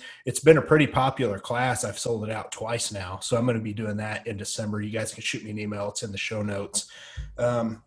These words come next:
other than that, man, just, uh, just busy, busy. I know Thanksgiving's coming up. So, uh, we're gonna have a lot of people,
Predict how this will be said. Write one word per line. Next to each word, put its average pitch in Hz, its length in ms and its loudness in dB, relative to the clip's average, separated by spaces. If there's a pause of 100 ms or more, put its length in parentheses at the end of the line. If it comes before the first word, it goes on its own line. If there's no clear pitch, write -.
other 135 180 6
than 165 100 6
that, 165 220 4
man, 147 380 4
just, - 260 -6
uh, 131 320 2 (340)
just - 220 -10
busy, 131 240 -2
busy. 123 460 -2
I 110 40 -6
know 117 280 -4 (500)
Thanksgiving's 120 640 0
coming 120 360 -2
up. 120 340 0
So, 110 380 0
uh, 107 280 -4 (380)
we're 110 80 -8
gonna 104 100 -4
have 117 100 -2
a 107 60 -6
lot 110 200 -4
of - 100 -10
people, 117 460 -4